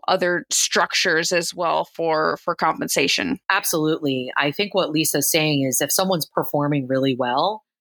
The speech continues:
Speaker 2: how do you incentivize them? And, and brands and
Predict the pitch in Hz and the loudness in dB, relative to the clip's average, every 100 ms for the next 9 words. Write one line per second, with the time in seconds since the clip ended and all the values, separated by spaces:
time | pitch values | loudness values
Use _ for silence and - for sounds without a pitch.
0 | _ _ - 165 160 160 147 139 - 139 | _ _ -2 0 2 2 0 0 0 0
1 | 143 135 123 120 127 127 131 - 151 147 | 0 0 0 0 0 0 -4 -2 0 2
2 | 143 - 165 170 185 190 - - - 156 | 0 -2 0 2 0 -2 -2 -4 -2 0
3 | 151 | 0